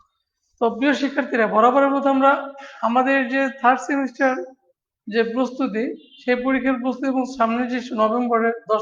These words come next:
তারিখে যে টিউটোরিয়াল পরীক্ষা, থার্ড টিউটোরিয়াল, সেই পরীক্ষার প্রস্তুতি সামনে রেখে আমরা এখন লেখাপড়া করাচ্ছি বা করছি।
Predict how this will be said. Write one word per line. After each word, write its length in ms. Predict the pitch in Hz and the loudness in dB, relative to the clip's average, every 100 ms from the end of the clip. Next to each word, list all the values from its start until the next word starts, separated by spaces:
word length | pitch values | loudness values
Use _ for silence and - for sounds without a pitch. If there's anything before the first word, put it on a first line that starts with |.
| 220 | -2
তারিখে 200 | 240 247 | -4 -4
যে 120 | 240 | -6
টিউটোরিয়াল 400 | 240 247 240 247 208 | -8 -8 -4 -6 -6
পরীক্ষা, 280 | 196 190 214 208 | -8 -8 -4 -2
থার্ড 140 | 196 202 | -2 -4
টিউটোরিয়াল, 380 | 190 208 240 - - _ _ _ _ _ - | -8 -4 -4 -6 -14 _ _ _ _ _ -6
সেই 160 | 277 | -4
পরীক্ষার 380 | 233 269 254 254 247 | 0 0 0 -2 -4
প্রস্তুতি 400 | 233 - 240 226 | -8 -8 -8 -8
সামনে 360 | - 202 214 | -6 -6 -2
রেখে 240 | 226 226 - _ _ _ _ - | -4 -4 -12 _ _ _ _ -10
আমরা 240 | 202 220 294 - - _ _ | -6 -4 -4 -6 -18 _ _
এখন 200 | 214 202 | -4 -2
লেখাপড়া 400 | 202 185 175 175 | -2 -2 -2 -2
করাচ্ছি 400 | 175 190 196 - | -2 -2 -2 -6
বা 120 | 226 185 | -4 -6
করছি। 520 | - 185 - - | -6 -10 -10 -18